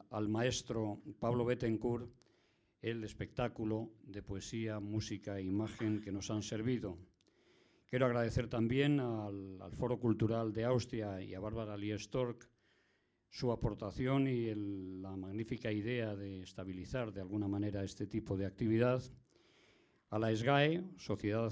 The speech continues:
General de Autores y Editores, a la Embajada de Austria en es-, en España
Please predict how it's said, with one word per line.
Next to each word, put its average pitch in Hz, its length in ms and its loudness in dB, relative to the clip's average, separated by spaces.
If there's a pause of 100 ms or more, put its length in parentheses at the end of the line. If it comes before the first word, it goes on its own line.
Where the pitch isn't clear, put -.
(160)
General 110 380 0
de 107 80 2
Autores 113 420 2
y 131 40 2
Editores, 123 600 2 (580)
a 107 80 -4
la 107 80 2
Embajada 104 600 4
de 101 200 2
Austria 110 440 4
en 117 80 6
es-, - 240 0
en 113 120 0
España 117 540 4